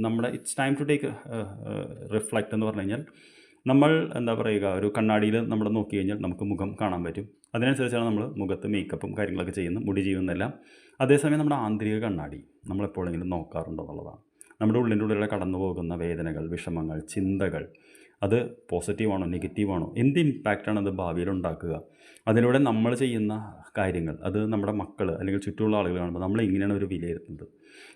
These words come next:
അപ്പോൾ ഒരു സെക്കൻഡ് ഒന്ന് ആലോചിക്കണം, ഞാൻ എന്താണ് ചെയ്യുന്നത്, ഒരു വേറൊരു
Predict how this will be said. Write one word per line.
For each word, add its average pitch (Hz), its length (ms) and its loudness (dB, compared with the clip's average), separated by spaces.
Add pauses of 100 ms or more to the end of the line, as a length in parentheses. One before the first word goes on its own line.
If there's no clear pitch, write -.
(100)
അപ്പോൾ 139 180 6 (140)
ഒരു 131 180 6
സെക്കൻഡ് 147 260 0
ഒന്ന് 127 120 0 (180)
ആലോചിക്കണം, 98 360 0
ഞാൻ 110 160 2
എന്താണ് 120 420 0
ചെയ്യുന്നത്, 95 320 0 (100)
ഒരു 135 100 2 (280)
വേറൊരു 143 380 4